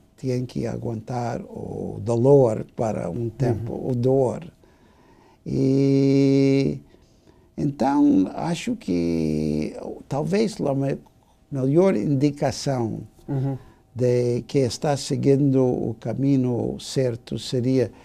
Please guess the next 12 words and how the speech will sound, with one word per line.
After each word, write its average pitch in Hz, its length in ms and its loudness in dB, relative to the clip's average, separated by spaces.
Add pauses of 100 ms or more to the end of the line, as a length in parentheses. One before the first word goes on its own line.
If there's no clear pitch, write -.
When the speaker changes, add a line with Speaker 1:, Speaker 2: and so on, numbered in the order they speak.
(220)
Speaker 1:
se 123 600 2 (540)
sua 135 500 4
própria 135 600 4 (500)
apoio 139 440 6
popular 117 840 0 (420)
nas 110 380 -4
pesquisas, 107 880 0 (800)
ah, 117 760 -6 (600)
começa 131 1000 -2
a - 20 -10
descer, 120 640 -4 (600)
porque 120 1080 0